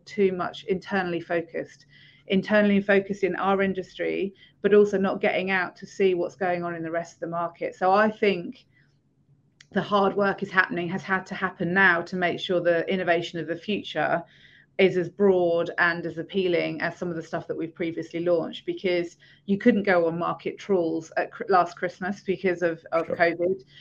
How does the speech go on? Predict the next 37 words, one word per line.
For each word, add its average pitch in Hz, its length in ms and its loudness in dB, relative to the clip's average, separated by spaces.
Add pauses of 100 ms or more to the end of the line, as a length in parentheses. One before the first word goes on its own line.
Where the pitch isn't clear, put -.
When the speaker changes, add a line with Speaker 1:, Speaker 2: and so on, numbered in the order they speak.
(160)
Speaker 2:
Yeah. 202 140 0
Speaker 1:
You 196 40 4
couldn't 220 320 6
get - 100 2
out 180 220 8
and 185 80 0
experience 180 560 0
that 170 180 0
bright 175 380 0
new 175 240 -2
restaurant 180 520 0
'cause 180 140 0
it 190 180 2
probably 214 240 2
wasn't 190 300 0
opening. 170 360 0
And 180 100 -2
if 175 100 -10
it 180 100 -2
was, 170 520 0 (100)
uh, 175 60 4
you 175 160 2
know, 165 100 0
it 160 100 -2
was 170 100 -4
shut - 260 -2
due 165 120 -8
to - 100 -18
covid. 160 460 0
So 190 320 6 (540)
I 180 80 0
think 233 320 4
the 196 60 2
bit 214 240 2
that 170 100 0
we've 196 240 0
got, 170 480 0